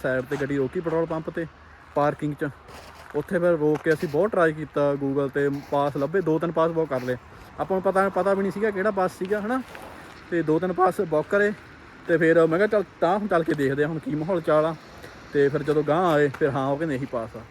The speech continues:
ਸੋ finally ਹੁਣ ਆਪਾਂ ਆਏ ਆ, ਹਜੇ ਆਪਾਂ ਰਾਹ 'ਚ ਆ। ਇੱਥੋਂ ਮੈਨੂੰ ਲੱਗਦਾ ਦਸ ਕੁ ਮਿੰਟ ਹੋਰ ਲੱਗਣੇ ਆ, ਤੇ ਇੱਥੇ ਹੁਣ ਸਨੋ ਸ਼ੁਰੂ ਹੋ ਗਈ,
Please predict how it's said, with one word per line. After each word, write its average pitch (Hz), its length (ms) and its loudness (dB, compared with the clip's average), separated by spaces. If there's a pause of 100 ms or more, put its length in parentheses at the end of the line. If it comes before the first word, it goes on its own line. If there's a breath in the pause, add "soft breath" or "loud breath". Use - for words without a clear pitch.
(420)
ਸੋ 156 60 -2
finally 160 340 0
ਹੁਣ 143 160 -2
ਆਪਾਂ 143 300 -4
ਆਏ 135 220 0
ਆ, 175 180 0
ਹਜੇ 170 80 2
ਆਪਾਂ 185 160 0
ਰਾਹ 175 180 2
'ਚ 208 60 -2
ਆ। 196 140 0 (520)
ਇੱਥੋਂ 196 340 -2
ਮੈਨੂੰ 180 200 0
ਲੱਗਦਾ 170 180 2
ਦਸ 165 200 0
ਕੁ 190 100 -4
ਮਿੰਟ 175 140 -2
ਹੋਰ 143 160 0
ਲੱਗਣੇ 165 280 0
ਆ, 202 80 -2 (680)
ਤੇ 151 120 4
ਇੱਥੇ 170 240 2
ਹੁਣ 165 200 2
ਸਨੋ 180 260 0
ਸ਼ੁਰੂ 214 160 0
ਹੋ 147 140 2
ਗਈ, 175 140 -4